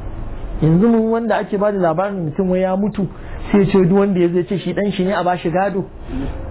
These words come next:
Ko ba ku ji ana faɗi, ko da gaske ne ko ƙarya ne, oho. Akwai wasu a Najeriya na haka aka faɗe su,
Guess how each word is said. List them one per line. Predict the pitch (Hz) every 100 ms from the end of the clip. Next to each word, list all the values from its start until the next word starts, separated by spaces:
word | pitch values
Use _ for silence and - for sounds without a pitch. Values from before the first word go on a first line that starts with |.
| - - - -
Ko | 269
ba | 330 339
ku | 247
ji | 233
ana | 240 226
faɗi, | 196 196 165
ko | - 226
da |
gaske | 208 160 220
ne | 214
ko | 175 185
ƙarya | 190 196 202
ne, | 180
oho. | 123 120 131 - - -
Akwai | - 247
wasu | 233 -
a | 254
Najeriya | 202 156 165 185 190
na | 180
haka | 170 135
aka | - -
faɗe | - 156 151
su, | -